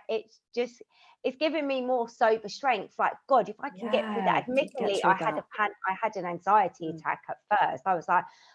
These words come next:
Speaker 1: I just had to go outside and breathe a bit deeply.
Speaker 2: Mm.
Speaker 1: Um, it was absolutely packed on the boat. By the end of it, I knew half the people on the boat.
Speaker 2: Yeah.
Speaker 1: You know,
Speaker 2: It
Speaker 1: and I was
Speaker 2: is, and
Speaker 1: there
Speaker 2: that's
Speaker 1: just
Speaker 2: out of
Speaker 1: doing my
Speaker 2: comfort
Speaker 1: thing.
Speaker 2: zone. 'Cause part
Speaker 1: It was
Speaker 2: of
Speaker 1: a
Speaker 2: what
Speaker 1: nice
Speaker 2: you're saying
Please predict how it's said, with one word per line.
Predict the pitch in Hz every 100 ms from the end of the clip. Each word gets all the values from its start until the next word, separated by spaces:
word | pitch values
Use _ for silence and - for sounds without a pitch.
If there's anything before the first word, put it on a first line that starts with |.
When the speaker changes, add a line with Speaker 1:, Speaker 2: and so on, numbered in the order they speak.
| -
Speaker 1:
I | 185
just | 190
had | 202
to | -
go | 196
outside | 190 - 196 175
and | 175 180
breathe | 196 185 175
a |
bit | 175 - -
deeply. | 226 - - 139 147 202 220 _ -
Speaker 2:
Mm. | 156 180 180 180
Speaker 1:
Um, | 180
it | 185
was | 185 180
absolutely | 202 202 202 185 180 175
packed | 226 - -
on | 175
the | 175
boat. | 214 180 196 202
By | 277
the | 220 240
end | 254 -
of |
it, | 165
I | 156
knew | 226 196
half | 190 190
the | -
people | 202 202 226
on | 269
the | -
boat. | 156 - - - _
Speaker 2:
Yeah. | 196 185 170
Speaker 1:
You | 247
know, | 226 185 214
Speaker 2:
It | 226
Speaker 1:
and | 466
I | 440
was | 392
Speaker 2:
is, | -
and | 320
Speaker 1:
there |
Speaker 2:
that's | 349 330
Speaker 1:
just | 339
Speaker 2:
out | 320 262
of | 247
Speaker 1:
doing | 240 226
my | 220
Speaker 2:
comfort | 359 359
Speaker 1:
thing. | 330 247 185
Speaker 2:
zone. | 180 170 165 160 175 - - -
'Cause | 330 -
part | - 370
Speaker 1:
It | 339
was | 320
Speaker 2:
of |
Speaker 1:
a | 320
Speaker 2:
what | 269
Speaker 1:
nice | 285
Speaker 2:
you're | 277 269
saying | - 190 170 151 180 202